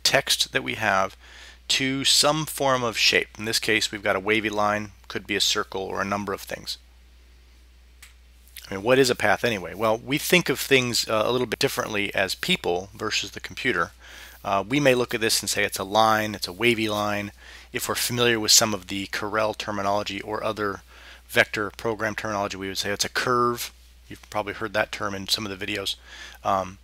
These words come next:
the computer keeps track of all of the pixels. It knows the relationship of every single one,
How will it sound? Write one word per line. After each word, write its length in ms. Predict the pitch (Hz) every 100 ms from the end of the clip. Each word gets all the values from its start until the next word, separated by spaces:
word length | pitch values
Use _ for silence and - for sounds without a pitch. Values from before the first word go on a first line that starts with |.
| - - - -
the 340 | 123 123 117 107
computer 420 | - 135 254 185
keeps 240 | - 160 -
track 280 | 139 135
of 140 | - -
all 280 | 123 151 165
of 100 | 131
the 80 |
pixels. 680 | - 127 - - 95 104 - -
It 160 | 135 139
knows 500 | 135 131 135 127 123
the 100 | 117
relationship 500 | 113 123 - 117 -
of 40 |
every 160 | 113 123
single 320 | - 139 135
one, 340 | 107 98 104